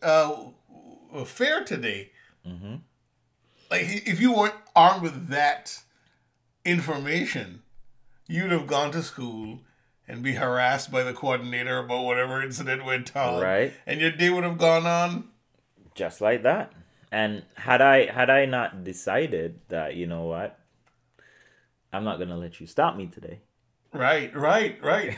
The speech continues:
Speaker 2: <laughs>
Speaker 1: Had you not hopped that fence.
Speaker 2: <laughs>
Speaker 1: No,
Speaker 2: You
Speaker 1: that's,
Speaker 2: know?
Speaker 1: that's interesting. That's,
Speaker 2: Had,
Speaker 1: that's
Speaker 2: had I not
Speaker 1: interesting.
Speaker 2: decided, you know what, I don't have my S A T score on me, but I'm gonna go and get it.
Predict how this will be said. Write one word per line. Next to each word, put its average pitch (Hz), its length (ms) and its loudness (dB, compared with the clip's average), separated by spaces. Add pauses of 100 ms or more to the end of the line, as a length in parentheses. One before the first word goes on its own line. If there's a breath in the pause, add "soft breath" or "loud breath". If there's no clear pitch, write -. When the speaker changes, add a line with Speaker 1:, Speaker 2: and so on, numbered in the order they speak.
(160)
Speaker 2:
<laughs> 170 360 2
Speaker 1:
Had 165 220 4
you 175 60 4
not 202 200 6
hopped 190 260 4
that 196 180 4
fence. 220 580 6
Speaker 2:
<laughs> - 1500 0 (840 loud breath)
Speaker 1:
No, 151 120 2
Speaker 2:
You - 60 6
Speaker 1:
that's, 113 120 8
Speaker 2:
know? 156 180 2
Speaker 1:
that's 160 200 -6
interesting. 120 480 -14
That's, 120 100 -4
Speaker 2:
Had, 120 100 8 (100)
Speaker 1:
that's - 20 -10
Speaker 2:
had 120 180 6
I 120 160 10
not 117 220 4
Speaker 1:
interesting. 104 160 2
Speaker 2:
decided, 104 440 4
you 98 80 -2
know 98 200 -2
what, 101 260 2
I 92 80 0
don't 92 220 -4
have 90 180 -4
my 87 180 -8
S 87 180 -12
A 85 100 -8
T 139 240 -10
score 135 440 0
on 104 300 -6
me, 160 340 -4 (300)
but 95 140 0
I'm 92 160 -4
gonna 90 200 -6
go 87 180 -6
and 82 200 -8
get 87 180 2
it. - 360 -4